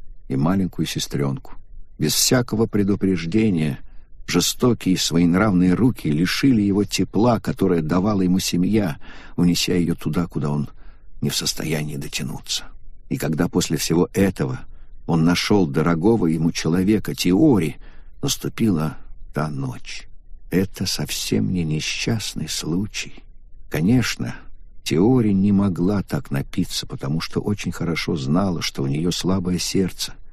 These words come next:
Она не могла сопротивляться этой перепившейся компании, и они насильно её напоили. И вот чем кончилось. Они её убили. Убили.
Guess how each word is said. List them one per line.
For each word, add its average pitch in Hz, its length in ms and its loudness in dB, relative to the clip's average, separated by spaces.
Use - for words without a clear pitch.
Она 95 180 6
не 107 120 8
могла 104 440 6
сопротивляться 92 920 4
этой 85 160 2
перепившейся 92 800 4
компании, 95 800 4
и 82 60 0
они 87 220 6
насильно 92 500 4
её 71 240 0
напоили. 71 600 -4
И - 80 -6
вот 92 200 2
чем - 280 -6
кончилось. - 760 -8
Они - 200 -2
её - 180 -4
убили. - 500 -6
Убили. 67 720 -2